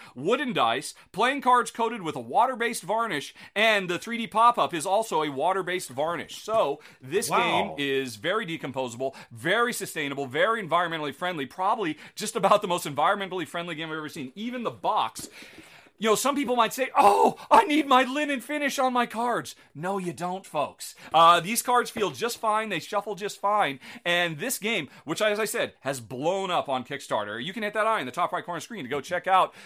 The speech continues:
Speaker 1: uh, the campaign. It's only running for a couple more days, but this shows a future. Putting aside just the silly fun, wee, woohoo type, uh,
Speaker 2: <laughs>
Speaker 1: silly stuff,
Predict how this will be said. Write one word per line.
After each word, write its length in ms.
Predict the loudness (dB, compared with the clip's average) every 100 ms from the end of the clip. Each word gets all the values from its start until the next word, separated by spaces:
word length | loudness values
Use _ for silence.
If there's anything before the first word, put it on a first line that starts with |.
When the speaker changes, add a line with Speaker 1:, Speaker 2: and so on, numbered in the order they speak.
| -2
Speaker 1:
uh, 100 | 0
the 80 | 2
campaign. 380 | 0 -2 -2 -6
It's 100 | -8
only 220 | -8 -6 -4
running 240 | -4 -4
for 120 | -4
a 40 | -2
couple 260 | -2 -4
more 160 | -4 -4
days, 400 | -2 -2 -2 -6 -16 -6
but 220 | -4 -4 -4
this 220 | -4 -4
shows 600 | -6 0 2 2 -2 -6 -14 _
a 140 | -4 -4
future. 680 | -8 -8 -8 -6 -8 -8 -12 -20 2
Putting 260 | 4 4
aside 440 | 2 4 6 6 4
just 180 | -4
the 80 | -4
silly 320 | -2 0 0
fun, 300 | 0 0 0
wee, 640 | -2 -2 0 0 0 -2 -8 -16 _
woohoo 640 | 0 2 4 4 2 0 2
type, 240 | 2 2 -4 -10 2
uh, 220 | 4 4
Speaker 2:
<laughs> 0 |
Speaker 1:
silly 220 | 0 -4
stuff, 380 | -2 4 6 4